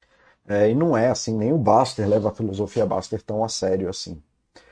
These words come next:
É, mas é bem isso mesmo, se você toma essas coisas, é, com essa rigidez de que as coisas precisam, provavelmente você tá lutando com um mundo que não se adequa a ele,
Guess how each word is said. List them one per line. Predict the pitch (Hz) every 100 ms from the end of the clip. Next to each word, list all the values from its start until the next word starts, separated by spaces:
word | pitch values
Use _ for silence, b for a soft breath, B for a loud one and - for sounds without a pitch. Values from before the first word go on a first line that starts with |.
| b -
É, | 98 95
mas | 107 113
é | 123
bem | 127 139 185 165
isso | 160 214
mesmo, | 151 104 95
se | 98 110
você | 110 - 160
toma | 170 _ 139 185 208 139 110
essas | 107 104 -
coisas, | - 107 107 92 95 92 - - _ _ _ _ -
é, | 98 98 95 95 _ _
com | - 131 131
essa | 117 - 117
rigidez | 110 120 131 107 113 151 175 110
de | -
que | 95 - 110
as | 101
coisas | - 113 117 -
precisam, | - 123 - - 156 165 127 113
provavelmente | 139 185 185 170 139 127 123
você | 127 -
tá | 120 127
lutando | 135 - 123 139
com | 131
um | 175
mundo | 180 131 117 127 127
que | 160
não | 135 120 151
se | -
adequa | 143 98 98 98 - 117
a | 113
ele, | 95 95 101